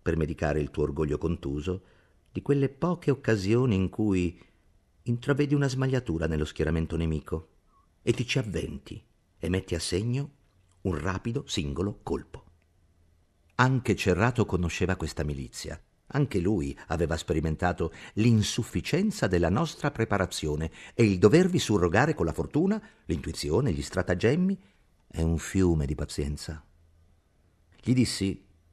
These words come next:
che andavo in cerca di eventi miei ed altri, che volevo schierare in mostra in un libro per vedere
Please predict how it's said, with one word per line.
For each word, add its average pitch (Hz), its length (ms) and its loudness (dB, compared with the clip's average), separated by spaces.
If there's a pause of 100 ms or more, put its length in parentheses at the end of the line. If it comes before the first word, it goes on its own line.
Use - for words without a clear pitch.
(140)
che - 100 -4
andavo 101 280 2
in 98 80 2
cerca 123 280 0
di 117 100 0
eventi 80 500 0
miei 127 640 0
ed 90 160 -4
altri, 85 500 -6 (640)
che 160 140 2
volevo 127 300 4
schierare 113 480 2
in 101 100 4
mostra 143 400 0
in 90 100 2
un 90 120 4
libro 71 380 -4
per 101 140 -2
vedere 147 480 0